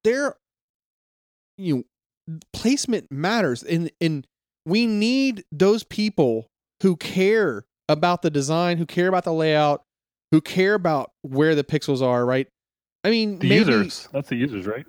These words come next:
Speaker 1: maybe we don't want
Speaker 2: <laughs>
Speaker 1: it to be, maybe we don't have to want to have to work on something pixel perfect necessarily, but you definitely want those people on your team that are, that, that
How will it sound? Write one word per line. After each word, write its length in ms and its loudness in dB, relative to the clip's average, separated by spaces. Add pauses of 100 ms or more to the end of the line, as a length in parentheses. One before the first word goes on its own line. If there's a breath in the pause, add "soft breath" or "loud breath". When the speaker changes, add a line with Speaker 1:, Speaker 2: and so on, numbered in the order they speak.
(140)
Speaker 1:
maybe 440 2
we 140 2
don't 260 2
want 260 2
Speaker 2:
<laughs> 60 -20
Speaker 1:
it 180 0
to 60 -2
be, 200 0 (140)
maybe 240 2
we 140 2
don't 180 0
have 180 -2
to 140 -2
want 280 0
to 60 -2
have 140 0
to 80 0
work 220 2
on 100 -2
something 280 -4
pixel 360 -2
perfect 480 -2 (480)
necessarily, 540 0
but 260 0 (400)
you 140 2
definitely 580 0
want 260 0
those 200 0
people 440 0
on 180 0
your 140 0
team 600 -4 (320)
that 280 0
are, 360 0
that, 240 -2 (200)
that 140 -2